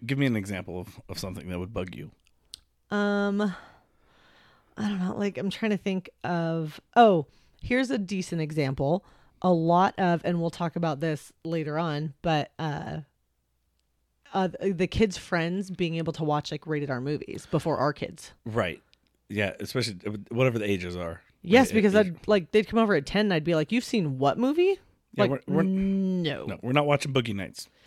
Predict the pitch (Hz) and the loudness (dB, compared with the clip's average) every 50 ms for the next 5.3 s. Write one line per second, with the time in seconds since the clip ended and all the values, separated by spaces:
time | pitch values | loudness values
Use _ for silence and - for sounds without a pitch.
0 | - - _ - - 175 196 247 240 170 185 185 175 - - - _ - 196 202 | -20 -20 _ -6 0 4 6 6 8 8 6 4 2 -2 -10 -20 _ -4 0 0
1 | 208 214 214 214 214 214 220 220 220 214 220 185 175 185 190 185 185 185 185 180 | 2 2 2 4 6 6 8 8 8 8 6 4 2 0 0 2 2 2 2 2
2 | 175 170 165 156 - 165 151 - 156 156 143 147 - - 156 - 160 202 220 233 | 2 2 2 2 0 0 -2 -2 -2 0 0 -2 -2 -4 -6 -2 0 2 2 2
3 | 208 202 294 330 320 285 - - - 294 285 220 156 - 160 - - 196 196 214 | 2 2 2 2 2 2 0 0 2 2 2 2 0 -2 -2 0 2 2 4 4
4 | - - - _ - 180 180 175 170 170 - - 202 202 214 202 175 165 - 220 | 2 0 -6 _ -2 0 2 2 2 0 0 0 2 2 4 2 2 0 -2 -2
5 | 220 196 - - - | -2 -2 -2 -4 -6